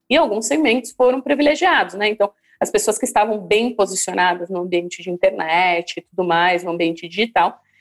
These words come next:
foi um ano, assim, de, de, de, de ascensão, ao invés de queda, né? Então, pra cada um teve,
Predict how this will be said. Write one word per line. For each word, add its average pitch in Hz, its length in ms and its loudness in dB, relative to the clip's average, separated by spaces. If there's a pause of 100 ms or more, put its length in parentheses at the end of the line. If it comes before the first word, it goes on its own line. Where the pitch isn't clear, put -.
(180)
foi 208 160 2
um 214 140 2
ano, 214 240 2
assim, 226 880 0
de, 185 360 -6
de, 180 240 -6
de, 180 280 -18 (420)
de - 80 2
ascensão, 214 720 0 (100)
ao 170 140 0
invés 170 320 2
de 180 60 -2
queda, - 440 -4 (220)
né? 202 220 0 (320)
Então, 226 500 2
pra 233 140 2
cada 233 340 2
um 220 180 -2
teve, 226 380 -2